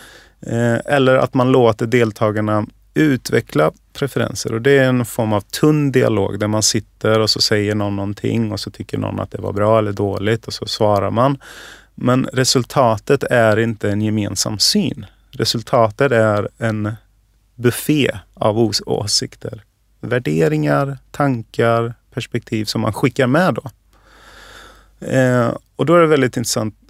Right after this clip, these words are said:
att fråga sig, vad händer efter att man har samlat in all den här informationen om vad folk tycker och tänker? Jo, det är väldigt otydligt. Men jag skulle inte vilja säga att det är bortkopplat, för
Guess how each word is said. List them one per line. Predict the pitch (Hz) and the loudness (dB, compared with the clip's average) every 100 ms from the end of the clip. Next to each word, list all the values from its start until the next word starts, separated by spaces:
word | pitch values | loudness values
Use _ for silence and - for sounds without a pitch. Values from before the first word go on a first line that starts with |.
| _ _ _ _ - | _ _ _ _ -18
att | 127 | -6
fråga | 123 110 | -2 -2
sig, | 107 113 | -4 -2
vad | 131 | -2
händer | 131 131 120 117 - | 0 0 2 0 0
efter | 147 - - 80 53 - _ _ | -4 -6 -2 0 0 -4 _ _
att | - - | -12 -4
man | 123 113 | 0 2
har | |
samlat | - 127 117 110 - | 2 2 2 0 -2
in | 107 101 | -4 -2
all | 98 | -2
den | 101 | -4
här | 98 - 92 _ - | -6 -8 -14 _ -8
informationen | 113 110 107 101 110 98 101 101 | -6 -4 -6 -4 -4 -4 -6 -6
om | 101 | -8
vad | 98 | -8
folk | - 98 | -10 -12
tycker | - - - | -12 -14 -8
och | 101 | -8
tänker? | - 107 98 - - - _ _ _ _ _ _ _ _ _ - | -8 -10 -4 -4 -4 -8 _ _ _ _ _ _ _ _ _ -8
Jo, | 123 131 143 - | 2 2 2 0
det | 135 | 2
är | 135 110 - | 2 0 0
väldigt | 143 110 104 - - | 0 2 -2 -8 -2
otydligt. | 143 110 - 104 101 - - - - _ _ _ _ | 0 0 -2 -4 -4 -4 -6 -10 -20 _ _ _ _
Men | - | 0
jag | 123 | 0
skulle | - 175 | 2 0
inte | 170 | 0
vilja | 131 113 110 | 0 0 0
säga | 135 107 101 | 0 0 0
att | - | -2
det | |
är | 101 | -4
bortkopplat, | 104 143 - - 104 - - - - | -2 -4 -4 -6 -6 -4 -4 -4 -2
för | 127 127 | -2 -2